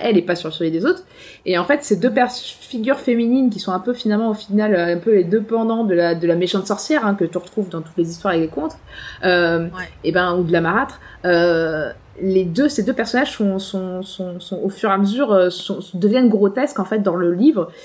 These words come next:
Speaker 1: Et là, tu sens que
Speaker 2: Mm.
Speaker 1: bah, euh, non, parce que comme Suzanne Sarandon, elle coûte cher, bon, on peut pas la rendre grotesque, donc du coup, et on perd tout,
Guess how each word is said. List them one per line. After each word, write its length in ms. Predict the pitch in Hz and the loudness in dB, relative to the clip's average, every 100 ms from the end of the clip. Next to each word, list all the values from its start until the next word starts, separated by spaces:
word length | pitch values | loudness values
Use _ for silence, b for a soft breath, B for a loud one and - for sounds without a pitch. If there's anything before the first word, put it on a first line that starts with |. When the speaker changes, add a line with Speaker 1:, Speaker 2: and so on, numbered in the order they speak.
| B | B
Speaker 1:
Et 140 | - 190 | 4 6
là, 180 | 208 294 | 6 2
tu 140 | 202 | -2
sens 220 | - 247 | 0 2
que 80 | 226 | 4
Speaker 2:
Mm. 40 | |
Speaker 1:
bah, 200 | 196 208 196 | 4 6 6
euh, 140 | 196 | 6
non, 140 | 220 262 | 2 0
parce 140 | 208 | -6
que 80 | - | -4
comme 120 | 220 | -6
Suzanne 340 | 214 233 226 226 | -2 0 0 0
Sarandon, 380 | 214 208 208 | 0 0 0
elle 120 | 254 220 | -2 -6
coûte 160 | 202 | -10
cher, 180 | - 269 | -8 -2
bon, 100 | 220 | -2
on 20 | |
peut 80 | 185 | -2
pas 140 | 196 277 | 0 2
la 100 | 262 | 2
rendre 200 | 226 214 | 2 2
grotesque, 680 | 196 220 233 277 370 - 208 | 4 4 4 0 0 2 2
donc 260 | 175 208 190 | 4 4 4
du 120 | 190 | 0
coup, 240 | 202 311 320 | 4 8 8
et 180 | 196 | 8
on 120 | 185 185 | 4 2
perd 240 | 262 262 | 0 0
tout, 140 | - | -6